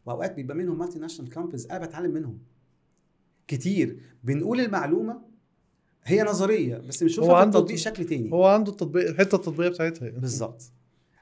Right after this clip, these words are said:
Speaker 1: فالتعلم، تبادل المعرفه ده والله بامانه شديده جدا. انا اخر مره قاعد مع شباب في الجامعه، اقسم بالله خدت منهم معرفه غير طبيعيه فيما يخص، انا بقعد ساعات اقعد معاهم افهم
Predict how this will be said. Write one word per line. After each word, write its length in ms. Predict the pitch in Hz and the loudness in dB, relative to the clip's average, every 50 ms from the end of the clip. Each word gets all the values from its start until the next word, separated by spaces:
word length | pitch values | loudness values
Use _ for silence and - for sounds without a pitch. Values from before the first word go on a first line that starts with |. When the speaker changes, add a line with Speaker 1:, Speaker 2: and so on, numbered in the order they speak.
| _ | _
Speaker 1:
فالتعلم، 680 | - - 156 151 - 165 131 143 214 269 247 226 180 160 | -6 -6 -6 -2 0 2 2 4 2 2 2 2 2 0
تبادل 460 | - - 147 135 180 214 226 226 202 | 0 -2 -2 0 0 0 0 -2 -2
المعرفه 460 | 175 151 143 131 127 156 185 - 165 | -2 -2 -2 -2 -4 -6 -8 -10 -10
ده 380 | 135 143 165 180 196 190 - - _ _ | -8 -6 -4 -4 -4 -6 -8 -12 _ _
والله 420 | - 127 139 147 165 190 202 185 165 | -8 -4 0 2 4 4 4 4 2
بامانه 340 | - - 139 156 175 180 170 | 0 -2 -2 -2 -2 -2 -4
شديده 360 | - - 131 147 170 160 139 | -6 -8 -8 -8 -6 -6 -8
جدا. 440 | 131 156 165 151 160 156 156 - 135 | -8 -8 -8 -8 -8 -8 -8 -8 -10
انا 180 | 131 127 - | -10 -10 -10
اخر 200 | 170 - - 147 | -12 -12 -10 -10
مره 240 | 139 147 160 160 156 | -8 -6 -6 -6 -6
قاعد 300 | - 156 170 175 165 143 | -6 -8 -8 -8 -8 -8
مع 120 | 135 127 | -8 -8
شباب 260 | 120 - - 147 165 165 | -10 -10 -10 -10 -10 -10
في 120 | - - | -10 -12
الجامعه، 560 | 135 127 120 143 156 160 160 156 156 - - - | -12 -8 -6 -4 -4 -4 -4 -6 -8 -12 -14 -18
اقسم 320 | 165 - - - 139 127 | -16 -14 -12 -8 -6 -6
بالله 340 | 123 120 120 120 143 160 151 | -4 -4 -6 -6 -6 -6 -8
خدت 320 | - - - 165 160 127 127 | -8 -10 -10 -10 -8 -8 -8
منهم 320 | 123 151 165 165 143 127 | -8 -6 -6 -6 -6 -8
معرفه 400 | 123 120 117 123 156 165 - 131 | -10 -12 -12 -14 -14 -14 -14 -14
غير 160 | 120 120 175 | -12 -12 -12
طبيعيه 360 | 175 - 131 117 123 151 170 | -12 -12 -10 -8 -6 -6 -6
فيما 220 | 165 165 147 143 127 | -8 -10 -10 -12 -12
يخص، 220 | - - 165 - | -10 -10 -10 -10
انا 120 | - 185 165 | -10 -8 -6
بقعد 160 | 170 175 170 | -6 -6 -6
ساعات 300 | - 135 143 180 185 - - - | -6 -6 -6 -6 -8 -8 -8 -8
اقعد 320 | 180 180 135 120 - - - - - - - - - - _ | -6 -6 -6 -8 -10 -12 -18 -20 -20 -20 -20 -20 -20 -18 _
معاهم 480 | - 135 143 139 151 196 202 208 190 - - | -4 0 2 2 2 2 0 -2 -4 -6 -6
افهم 460 | 196 214 - - - 180 208 208 202 | -6 -6 -6 -8 -10 -10 -8 -8 -10